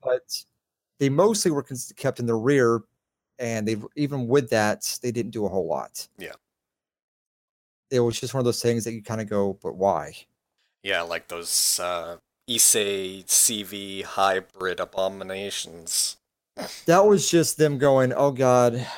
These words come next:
Speaker 1: we've, we've lost too many carriers. What do we do? Well, we got these two we're not really doing anything with. Let's do something with those." Okay.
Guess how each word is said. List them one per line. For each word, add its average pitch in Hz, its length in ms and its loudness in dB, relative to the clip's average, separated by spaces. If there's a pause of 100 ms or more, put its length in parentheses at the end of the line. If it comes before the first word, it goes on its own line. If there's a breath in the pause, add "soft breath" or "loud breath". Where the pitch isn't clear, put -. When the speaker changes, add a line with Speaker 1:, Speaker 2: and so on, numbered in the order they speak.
Speaker 1:
we've, 127 180 -4
we've 131 140 2
lost 127 240 4
too 147 80 0
many 131 160 2
carriers. 123 600 4
What 123 100 6
do 123 40 4
we 123 120 4
do? 117 400 2
Well, 123 240 6
we 156 80 6
got 170 180 6
these 165 200 6
two 185 120 6
we're 175 80 8
not 156 180 8
really 156 200 8
doing 156 240 8
anything 131 380 4
with. 127 200 6
Let's 131 160 0
do 147 80 0
something 139 260 2
with 127 120 2
those." 135 340 4
Okay. 135 460 2